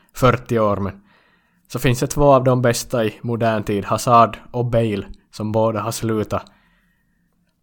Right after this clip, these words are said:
överraskande tidigt. Men ja, kanske vi också ska slut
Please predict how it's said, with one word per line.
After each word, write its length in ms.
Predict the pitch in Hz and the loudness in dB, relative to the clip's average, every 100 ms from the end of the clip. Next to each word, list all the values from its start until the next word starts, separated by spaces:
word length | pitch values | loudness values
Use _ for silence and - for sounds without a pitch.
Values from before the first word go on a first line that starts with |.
| - | -2
överraskande 760 | 131 147 135 117 - 110 104 104 | 2 2 2 0 0 -4 -4 -4
tidigt. 520 | 107 101 85 73 - | -4 -4 -6 -10 -14
Men 160 | 90 87 _ _ _ _ _ _ _ _ - | -18 -18 _ _ _ _ _ _ _ _ -8
ja, 260 | 120 120 113 - - | 0 0 0 -8 -10
kanske 280 | 113 104 | -8 -6
vi 140 | 117 117 | -2 0
också 300 | 113 - 107 | 0 -4 -10
ska 220 | - 98 - _ _ _ - | -10 -12 -12 _ _ _ -12
slut 720 | - - 123 143 123 127 | -8 -2 2 2 2 -2